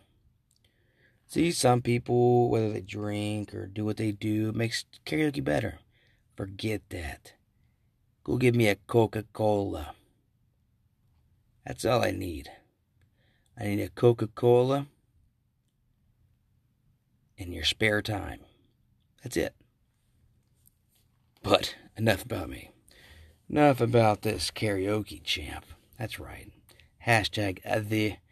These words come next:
the karaoke champ. Just a Coca-Cola. That's all I need. It's a Coca-Cola.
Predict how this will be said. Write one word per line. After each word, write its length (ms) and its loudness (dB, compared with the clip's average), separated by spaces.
the 760 0
karaoke 500 -4
champ. 380 -10
Just 160 -10
a 60 0
Coca-Cola. 800 -2
That's 140 -6
all 120 2
I 60 2
need. 300 -2
It's 80 -10
a 60 -6
Coca-Cola. 960 0